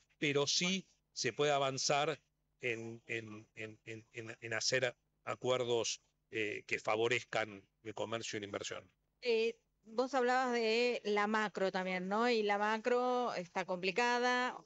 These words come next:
Speaker 2: Eh, un nombre como Toto Caputo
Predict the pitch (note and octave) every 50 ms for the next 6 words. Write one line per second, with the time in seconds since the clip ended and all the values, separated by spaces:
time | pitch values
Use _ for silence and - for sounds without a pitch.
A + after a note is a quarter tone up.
0 | _ - G3+ G3+ F3+ F3+ F#3 F#3 G3 G3+ G#3+ G#3 G#3 G#3 G#3 G#3 G#3 G3+ G3+ G3+
1 | G3+ G3+ G3 G3+ G#3 A3+ A3+ A3+ A3+ A3+ A3 G3+ - G3 G3+ G3+ G3+ G#3 G#3+ G#3
2 | G#3 G3+ F#3+ F#3 F3+ F3+ F3 F3 F3 F3 F3 F3 _ _ _ - - G3+ G3 G3+
3 | F#3+ - F#3+ F#3+ F#3 - A#3+ B3+ B3+ G#3 - B3+ B3 B3 B3 -